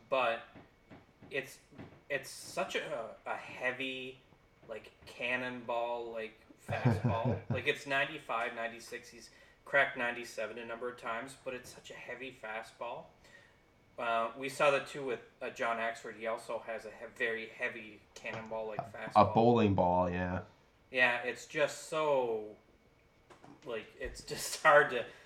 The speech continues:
Speaker 1: hard to get hard contact on it without breaking your fingers, uh, <laughs> 'cause it's just so good. Um, but yeah, it's that one-two combo. He doesn't
Speaker 2: Yeah.
Speaker 1: really need the curve, uh, so much unless he wants to spice things up.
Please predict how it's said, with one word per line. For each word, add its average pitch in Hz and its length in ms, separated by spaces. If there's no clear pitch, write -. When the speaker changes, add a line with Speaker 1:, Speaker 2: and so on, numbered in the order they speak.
Speaker 1:
hard 151 220
to 143 80
get 131 220
hard 123 320
contact 120 520
on 107 200
it 110 120
without 113 380
breaking 123 400
your 107 120
fingers, 117 680
uh, 123 280
<laughs> - 140
'cause 123 140
it's 120 140
just 131 160
so 110 100
good. 127 240
Um, 120 380
but 127 100
yeah, 151 280
it's 139 180
that 143 180
one-two 156 300
combo. 147 520
He 135 100
doesn't 151 220
Speaker 2:
Yeah. 95 120
Speaker 1:
really 90 140
need 127 220
the 123 60
curve, 113 420
uh, 107 360
so 135 240
much - 600
unless 113 380
he 123 60
wants 110 260
to - 60
spice 117 420
things 104 300
up. 117 260